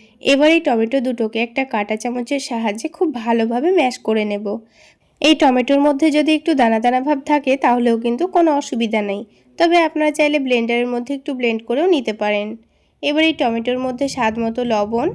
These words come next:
এক টেবিল চামচ পরিমাণ গুঁড়ো করা চিনি দিয়েছি, এক টেবিল চামচ পরিমাণ সয়াবিন তেল দিয়ে দিয়েছি। তারপর সব কিছু একসঙ্গে আবারও ভালোভাবে মিশিয়ে নিচ্ছি। মিশিয়ে নেওয়া হয়ে গেলে এবার এখানে এক কাপ পরিমাণ ময়দা দিয়ে দিচ্ছি। আপনারা চাইলে পরোটাগুলো আটা দিয়েও বানাতে পারেন,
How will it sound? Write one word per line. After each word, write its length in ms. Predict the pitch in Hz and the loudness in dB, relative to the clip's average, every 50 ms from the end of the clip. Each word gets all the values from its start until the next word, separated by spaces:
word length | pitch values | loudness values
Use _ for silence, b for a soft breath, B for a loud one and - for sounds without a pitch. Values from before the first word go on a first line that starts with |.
| - - - - - _ _ _ _ _ _ _ - - | -8 -14 -20 -20 -20 _ _ _ _ _ _ _ -2 0
এক 140 | 254 254 254 | 0 0 2
টেবিল 240 | - 311 302 320 320 | 2 2 4 4 4
চামচ 260 | 320 349 339 349 339 339 - 330 | 4 6 4 4 4 2 0 0
পরিমাণ 320 | 302 285 277 285 285 294 277 | 0 2 2 0 0 0 0
গুঁড়ো 200 | 262 262 240 233 226 | 0 0 0 2 2
করা 200 | 240 240 240 247 | 2 0 0 0
চিনি 280 | 247 - 262 240 247 247 226 247 | -2 -4 -4 -2 -2 -2 -2 -2
দিয়েছি, 300 | 247 254 240 - - 359 427 359 254 | -4 -4 -6 -2 0 2 2 2 0
এক 80 | 233 - | 0 0
টেবিল 240 | - 240 226 226 226 | -2 0 0 0 -2
চামচ 280 | 220 - 226 226 226 220 - - | -2 -2 -2 -2 -2 -4 -6 -6
পরিমাণ 320 | - 226 226 226 226 226 226 233 | -4 -2 0 0 0 0 0 -2
সয়াবিন 420 | 233 - 240 226 226 226 233 233 233 233 | -2 0 0 0 0 0 -2 -4 -4 -4
তেল 160 | 247 240 240 240 | -4 -4 -2 -2
দিয়ে 180 | 226 240 233 233 | -2 -4 -4 -4
দিয়েছি। 420 | 220 240 240 240 240 233 - 349 427 539 - b b b b b b _ | -2 -2 -4 -4 -4 -4 -2 -2 -2 -2 -4 b b b b b b _
তারপর 260 | - 233 226 226 226 226 226 - | 0 0 0 0 -2 -4 -4 -4
সব 140 | 233 214 220 - | -6 -6 -6 -6
কিছু 200 | - 294 - - 370 | -8 -6 0 0 0
একসঙ্গে 440 | 269 233 - - - 233 226 220 214 | 0 0 -4 -6 -4 -4 -2 -2 -2
আবারও 240 | 208 214 214 226 240 | -2 0 0 0 -2
ভালোভাবে 480 | 240 240 240 214 220 233 240 247 311 370 | -2 -2 -2 -2 -2 -2 -2 0 0 2
মিশিয়ে 360 | 415 381 - - - 233 214 | 4 4 2 2 -2 -4 -4
নিচ্ছি। 380 | 208 208 214 214 - - - 214 220 220 - _ _ _ _ _ _ _ _ _ - | -4 -4 -8 -10 -12 -10 -8 -8 -8 -10 -14 _ _ _ _ _ _ _ _ _ -4
মিশিয়ে 300 | 254 262 247 - 330 320 320 | -4 -4 -2 0 0 2 4
নেওয়া 200 | 339 349 349 330 | 4 4 4 4
হয়ে 200 | 311 330 330 320 311 | 4 2 2 2 0
গেলে 180 | 302 294 311 370 392 | -2 -2 0 0 2
এবার 180 | 285 247 233 233 | 2 0 0 0
এখানে 300 | 240 233 269 262 262 240 - - 247 254 | -2 -4 -4 -4 -4 -4 -2 -2 -2 -2
এক 80 | 254 - | -2 -2
কাপ 160 | 311 330 330 - | -4 -4 -2 -2
পরিমাণ 340 | 262 240 240 233 247 285 349 381 | -2 0 0 0 0 0 2 2
ময়দা 280 | 339 294 262 220 214 214 | 2 2 2 0 0 -2
দিয়ে 200 | 208 214 214 202 220 | -2 -2 -4 -4 -6
দিচ্ছি। 320 | 214 208 - - - 226 214 220 - _ _ _ _ _ _ _ - | -8 -8 -10 -10 -8 -6 -6 -8 -10 _ _ _ _ _ _ _ -6
আপনারা 320 | 214 214 220 - 277 294 | -4 -4 -2 -2 -4 -4
চাইলে 320 | 285 - 330 330 320 330 302 | -2 0 0 2 2 0 0
পরোটাগুলো 540 | - 294 254 233 220 240 226 220 233 254 285 | 0 -2 -2 -2 -2 -4 -4 -4 -2 -2 -2
আটা 280 | 277 240 220 226 214 208 | -2 -2 -2 -4 -6 -6
দিয়েও 220 | 202 226 277 320 | -6 -4 -4 -2
বানাতে 360 | 302 262 220 214 214 202 220 208 | -2 -2 -2 -2 -4 -6 -8 -8
পারেন, 340 | - 208 208 202 202 202 | -6 -6 -6 -4 -6 -8